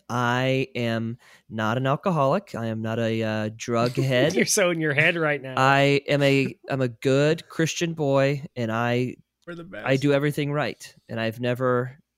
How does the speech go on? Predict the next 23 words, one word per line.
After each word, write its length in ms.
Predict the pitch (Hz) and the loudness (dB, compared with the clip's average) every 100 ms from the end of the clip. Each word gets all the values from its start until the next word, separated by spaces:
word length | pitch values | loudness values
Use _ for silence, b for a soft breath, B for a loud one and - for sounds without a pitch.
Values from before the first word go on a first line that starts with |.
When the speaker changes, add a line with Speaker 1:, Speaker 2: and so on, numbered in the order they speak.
| _ _ | _ _
Speaker 1:
done 180 | - 117 | -2 -2
anything 360 | 117 117 110 110 | 0 -4 -6 -6
Speaker 2:
Hey, 80 | 113 | -2
Speaker 1:
wrong. 120 | 117 | 0
Speaker 2:
I'm 80 | 120 | 2
definitely 260 | - 175 | 2 0
borderline, 680 | 127 117 120 110 98 85 80 | 0 0 0 -2 -6 -10 -12
so. 440 | 87 104 92 87 87 | -10 -8 -10 -12 -6
Speaker 1:
I've 80 | 143 | -2
never 160 | 220 277 | 2 2
said 280 | - 202 170 | 2 0 0
anything, 380 | 127 117 113 - | -2 -2 -4 -8
thing 340 | - - 131 | -18 -8 -6
wrong 300 | 107 107 107 - | -4 -6 -8 -8
either. 380 | 120 104 82 - _ - | -8 -8 -12 -16 _ -10
I've 80 | 123 | -4
never 300 | 127 123 117 | -2 -2 -4
even 360 | 123 120 113 | -4 -4 -4
misspoke 600 | 117 123 - - - 143 | -4 -4 -6 -8 -4 -2
Speaker 3:
That's 160 | 120 120 | -2 -6
true. 220 | - 113 | -10 -8
Speaker 1:
at 80 | 120 | -4
all. 320 | 120 113 131 | -4 -4 -8